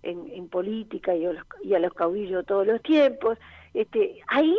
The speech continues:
me puedo permitir, pero frente a ellos, este, n-, no, y no es que los estuviera embaucando, es que tenés que hacer todo el tiempo equilibrio entre un Artigas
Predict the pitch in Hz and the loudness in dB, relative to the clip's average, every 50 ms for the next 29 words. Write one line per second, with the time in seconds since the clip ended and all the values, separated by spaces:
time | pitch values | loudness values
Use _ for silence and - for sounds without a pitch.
0 | 453 381 294 262 - 202 190 180 170 160 160 - 175 170 170 165 156 - - 165 | 4 4 2 2 2 2 2 4 4 2 2 0 -4 -4 -4 -8 -14 -14 -12 -12
1 | 170 - _ - 233 226 233 240 - - - 294 269 285 269 262 - 262 240 277 | -14 -12 _ -2 2 4 6 4 4 2 -2 -6 -6 -6 -6 -4 -2 0 0 2
2 | 330 381 403 339 - 254 233 240 254 - - - - - - - _ _ - - | 4 4 4 4 4 2 2 2 2 0 -6 -18 -20 -20 -20 -20 _ _ -8 -8
3 | 233 - - - 226 - - _ - 220 - - - 370 233 262 339 359 427 466 | -8 -6 -6 -8 -8 -8 -10 _ -16 -16 -16 -16 -14 -8 -4 0 0 2 2 2
4 | 381 226 - - _ _ 311 247 254 269 320 440 539 554 554 - 359 349 330 - | 0 0 -4 -10 _ _ -10 -8 -6 0 2 2 2 2 0 0 -2 0 -2 -4
5 | 302 - - - 285 277 294 311 311 277 247 240 214 208 - - - 494 523 440 | -8 -8 -8 -8 -8 -4 -4 -2 -2 0 0 0 0 0 -2 0 2 2 2 2
6 | 311 208 185 - - - - - - - - - _ - 262 - - - 330 302 | 0 -2 -4 -4 -4 -8 -14 -16 -18 -20 -20 -18 _ -10 -10 -8 -4 -2 -2 -2
7 | - - - _ _ - 285 285 339 453 453 - - 311 294 - - 285 285 - | -2 -6 -10 _ _ -6 -2 0 0 -2 -2 -2 -2 -2 -2 0 0 -2 -2 0
8 | - 254 247 240 240 - 226 214 202 190 202 202 196 208 208 196 214 214 196 196 | 2 2 2 2 2 -2 -4 -4 -4 -4 -6 -6 -4 -4 -6 -4 -4 -4 -4 -4
9 | 196 190 190 180 - - - 208 208 - 240 240 233 226 208 208 _ - 196 196 | -2 -2 -2 -4 -6 -6 -8 -8 -8 -6 -8 -6 -4 -4 -6 -6 _ -6 -4 -4
10 | 190 | -4